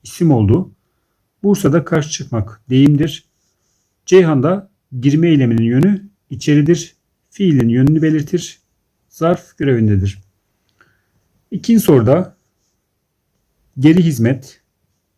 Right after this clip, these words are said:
geri plan, ismin önüne geldi. İsmi anlamca tamamladı.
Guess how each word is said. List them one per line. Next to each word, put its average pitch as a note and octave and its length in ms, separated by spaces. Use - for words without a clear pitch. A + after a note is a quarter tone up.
geri D3 240
plan, D#3 400
ismin D3+ 320
önüne D3+ 220
geldi. A#2+ 240
İsmi C#3+ 240
anlamca C#3 340
tamamladı. A#2+ 580